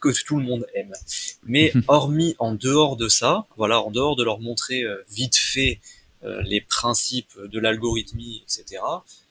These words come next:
Speaker 1: euh, c-, on rentre pas vraiment dans le sujet, euh, on va dire, euh,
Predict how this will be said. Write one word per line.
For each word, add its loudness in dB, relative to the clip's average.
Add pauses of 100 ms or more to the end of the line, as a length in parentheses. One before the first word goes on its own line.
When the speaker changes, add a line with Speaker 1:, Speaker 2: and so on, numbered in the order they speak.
(320)
Speaker 1:
euh, -12
c-, -2 (500)
on -4
rentre -6
pas 0
vraiment -4
dans -10
le -14
sujet, -2
euh, -8 (400)
on -14
va -8
dire, -4
euh, -16